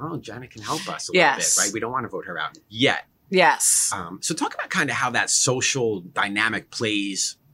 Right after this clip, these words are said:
Speaker 1: kinda, like, start, middle, end.
Speaker 2: Well, I have to tell you, people ask me, "What is the hardest thing?"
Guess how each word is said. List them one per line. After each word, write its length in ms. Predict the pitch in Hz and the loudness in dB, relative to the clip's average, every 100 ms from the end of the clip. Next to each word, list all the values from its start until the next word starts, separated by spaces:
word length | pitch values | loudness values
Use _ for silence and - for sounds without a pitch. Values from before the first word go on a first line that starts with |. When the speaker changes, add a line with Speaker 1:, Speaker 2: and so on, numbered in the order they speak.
| _ | _
Speaker 1:
kinda, 260 | - 101 92 | -2 0 0
like, 180 | 92 - | -4 -4
start, 420 | - 101 98 - | -4 -2 -2 -2
middle, 320 | 101 92 90 82 | -6 6 6 6
end. 220 | 90 78 - - - - | -4 -8 -14 -20 -18 4
Speaker 2:
Well, 280 | 214 208 175 | 8 8 8
I 160 | 220 | 8
have 220 | 269 302 | 6 4
to 80 | - | 0
tell 240 | - 220 180 | 4 6 6
you, 140 | 160 | 4
people 360 | 185 226 226 202 | 2 0 4 6
ask 300 | 175 160 170 | 6 4 0
me, 120 | 156 | 0
"What 220 | 147 151 | 2 2
is 160 | 160 - | 2 0
the 80 | |
hardest 580 | 147 - 151 143 139 - | -4 4 6 6 2 0
thing?" 340 | 143 127 - | 2 0 -2